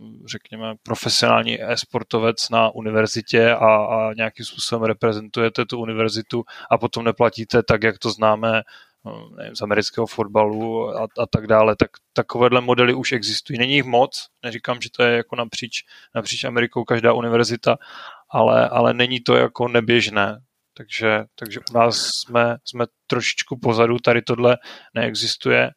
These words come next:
Já, eh, shodou okolností všech, všech na světě, tak, eh, sedím na univerzitě, která, eh, doufám, že mě nikdo nebude opravovat, protože si myslím, že to je pravda,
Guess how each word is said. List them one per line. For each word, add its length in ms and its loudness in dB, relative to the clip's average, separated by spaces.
Já, 420 4
eh, 520 -2
shodou 280 0
okolností 1080 -2
všech, 460 -2
všech 280 -6
na 100 0
světě, 520 0
tak, 160 2
eh, 40 0
sedím 380 -4
na 120 -2
univerzitě, 640 -4
která, 600 4
eh, 40 -8
doufám, 340 -4
že 100 -8
mě 140 -4
nikdo 220 -2
nebude 240 2
opravovat, 520 2
protože 300 -14
si 160 -10
myslím, 220 -12
že 120 -6
to 120 -2
je 80 0
pravda, 460 0